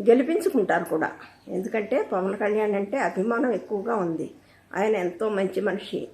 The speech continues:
సహాయకారి. ఏ విధమైన దోపిడీ ఇటువంటి ఏవీ లేవు. అటువంటి మనిషిని మనం నెగ్గించుకోవాలనే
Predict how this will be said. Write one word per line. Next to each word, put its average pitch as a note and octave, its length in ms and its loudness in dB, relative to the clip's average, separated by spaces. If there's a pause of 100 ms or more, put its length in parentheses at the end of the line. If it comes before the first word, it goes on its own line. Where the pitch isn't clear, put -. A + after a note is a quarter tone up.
(100)
సహాయకారి. F#3+ 920 2 (1300)
ఏ G3 160 6
విధమైన G#3+ 560 6 (460)
దోపిడీ G#3 600 2 (1400)
ఇటువంటి G#3+ 720 2
ఏవీ G#3 340 2
లేవు. G3 420 0 (260)
అటువంటి G#3 320 -2
మనిషిని F#3+ 600 0
మనం F#3+ 340 -2 (460)
నెగ్గించుకోవాలనే G3 1040 2